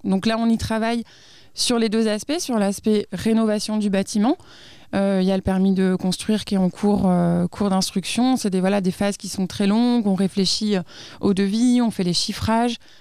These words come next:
on cherche surtout les financements pour, euh, pouvoir faire tout ça. Euh, parce que là, c'est aussi une grosse rénovation et, euh, donc il y a, il y a, ça nécessite un budget important.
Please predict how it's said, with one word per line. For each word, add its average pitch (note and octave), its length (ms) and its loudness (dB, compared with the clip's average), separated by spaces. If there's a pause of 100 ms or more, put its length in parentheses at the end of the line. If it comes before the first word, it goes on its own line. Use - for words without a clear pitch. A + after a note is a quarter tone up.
(180)
on G3 100 2
cherche A#3 460 -2
surtout A3 540 -2
les G3+ 100 0
financements G3+ 520 2 (100)
pour, F#3+ 180 -4
euh, F#3 140 0
pouvoir F#3+ 280 0
faire F#3+ 160 -4
tout F#3 120 -6
ça. G#3+ 220 -2 (600)
Euh, F#3 140 0
parce F#3+ 180 -2
que - 80 -2
là, G#3 120 0
c'est G#3 120 -6
aussi F3+ 240 -4
une F#3+ 220 4
grosse F#3+ 300 0
rénovation G3 760 2
et, F#3+ 160 0
euh, F3 260 0 (680)
donc F#3+ 240 0
il - 20 2
y - 20 2
a, F3+ 220 0
il E3+ 60 -2
y E3+ 40 0
a, F3+ 220 -2
ça F#3 140 -2
nécessite F#3 400 0
un G3 100 2
budget F#3+ 280 0
important. G3 500 0